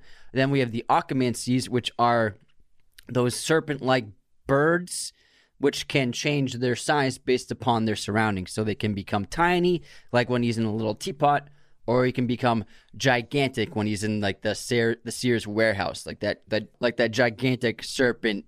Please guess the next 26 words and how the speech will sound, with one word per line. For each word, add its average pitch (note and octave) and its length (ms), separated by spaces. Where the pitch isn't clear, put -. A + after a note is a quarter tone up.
huge C#3 400
snake A2+ 400
bird. F2+ 360
I A#2 120
love B2+ 320
how A2 180
they G#2 140
can A2 160
change G#2 340
its - 140
shape. G2 320
Then C3+ 140
the C3 80
Bowtruckle, D#3+ 760
which C#3 160
is A2+ 160
the A#2+ 80
little F3+ 300
tiny F#3 340
plant G3 400
that C#3+ 100
we C#3 120
mentioned C3 320
earlier. C3+ 320
Pickett D3 500
is A2+ 340